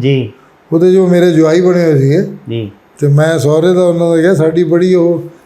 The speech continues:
Speaker 2: ਤੂੰ ਤੂੰ ਮੈਂ ਮੈਂ ਹੁੰਦੀ ਰਹਿੰਦੀ ਹੈ।"
Speaker 1: ਜੀ।
Speaker 2: ਉਹ ਨਿਕੰਮਾ ਆਦਮੀ ਹੈ।
Speaker 1: ਹੂੰ।
Speaker 2: ਮੈਂ ਉਹਨੂੰ ਤੇ ਗਾਲਾਂ ਕੱਢਦਾ ਰਹਿਣਾ, ਕਦੇ ਸਸਪੈਂਡ ਕਰਾ ਦਿੰਦਾ,
Speaker 1: ਜੀ।
Speaker 2: ਕਦੇ ਮੇਰੀ ਕੁੜੀ ਨੂੰ ਕਹਿ ਦਿੰਦਾ, "ਤੇਰਾ ਪਿਓ ਕਹੇ ਜਾ ਮੈਨੂੰ ਕਰ ਦਿੰਦਾ ਹੈਗਾ।"
Speaker 1: ਜੀ।
Speaker 2: ਸਾਡੀਆਂ ਬੜੀਆਂ ਯਾਦਾਂ ਉਹਦੀ ਸ਼ੂਟਿੰਗ ਦੀਆਂ।
Speaker 1: ਹੂੰ।
Speaker 2: ਫਿਰ ਅਸੀਂ ਮਲੇਸ਼ੀਆ ਇਕੱਠੇ ਸੀਗੇ ਬਹੁਤ ਦਿਨ ਤੱਕ,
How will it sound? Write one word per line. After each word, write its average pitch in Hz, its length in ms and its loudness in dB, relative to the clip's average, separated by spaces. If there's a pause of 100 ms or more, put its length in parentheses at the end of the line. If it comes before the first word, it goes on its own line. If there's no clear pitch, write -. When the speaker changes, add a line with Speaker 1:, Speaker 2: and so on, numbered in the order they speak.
(200)
Speaker 2:
ਤੂੰ 175 140 -2
ਤੂੰ 180 180 -2
ਮੈਂ 165 180 -2
ਮੈਂ 170 120 0
ਹੁੰਦੀ 156 300 0
ਰਹਿੰਦੀ 165 300 2
ਹੈ।" 165 180 -4 (100)
Speaker 1:
ਜੀ। 120 240 -4 (280)
Speaker 2:
ਉਹ 180 340 0
ਨਿਕੰਮਾ 180 560 0
ਆਦਮੀ 156 320 0
ਹੈ। 117 160 -6 (220)
Speaker 1:
ਹੂੰ। 123 280 -4 (100)
Speaker 2:
ਮੈਂ 185 240 0
ਉਹਨੂੰ 190 360 2
ਤੇ 170 200 0
ਗਾਲਾਂ 151 380 0
ਕੱਢਦਾ 175 280 2
ਰਹਿਣਾ, 175 220 0
ਕਦੇ 165 260 0
ਸਸਪੈਂਡ 160 460 0
ਕਰਾ 175 240 0
ਦਿੰਦਾ, 165 360 -2 (120)
Speaker 1:
ਜੀ। 117 280 -4
Speaker 2:
ਕਦੇ 180 180 2
ਮੇਰੀ 180 240 2
ਕੁੜੀ 175 260 0
ਨੂੰ 156 100 -2
ਕਹਿ 175 140 2
ਦਿੰਦਾ, 170 320 -2
"ਤੇਰਾ 175 240 0
ਪਿਓ 175 260 0
ਕਹੇ 170 260 0
ਜਾ 185 140 2
ਮੈਨੂੰ 180 220 -2
ਕਰ 170 180 0
ਦਿੰਦਾ 160 280 -2
ਹੈਗਾ।" 165 200 -2
Speaker 1:
ਜੀ। 120 320 -4 (340)
Speaker 2:
ਸਾਡੀਆਂ 208 240 2
ਬੜੀਆਂ 202 300 2
ਯਾਦਾਂ 208 300 2
ਉਹਦੀ 196 160 2
ਸ਼ੂਟਿੰਗ 151 360 2
ਦੀਆਂ। 127 180 -4
Speaker 1:
ਹੂੰ। 110 400 -10
Speaker 2:
ਫਿਰ 190 120 2
ਅਸੀਂ 202 140 2
ਮਲੇਸ਼ੀਆ 180 440 2
ਇਕੱਠੇ 196 320 0
ਸੀਗੇ 185 240 0
ਬਹੁਤ 175 340 0
ਦਿਨ 165 180 0
ਤੱਕ, 143 180 0